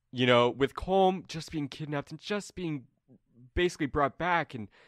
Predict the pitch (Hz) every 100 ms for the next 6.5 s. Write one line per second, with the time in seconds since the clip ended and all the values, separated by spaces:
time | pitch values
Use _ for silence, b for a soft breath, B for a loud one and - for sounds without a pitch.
0 | _ - 139 185 147 - 165 135 104 147
1 | 220 175 131 - 120 135 269 233 247 277
2 | - 269 294 - _ _ _ _ _ -
3 | 180 202 196 - _ _ _ _ _ _
4 | - 175 185 202 220 240 285 302 254 _
5 | _ _ _ _ 151 208 285 214 127 120
6 | 120 190 214 139 104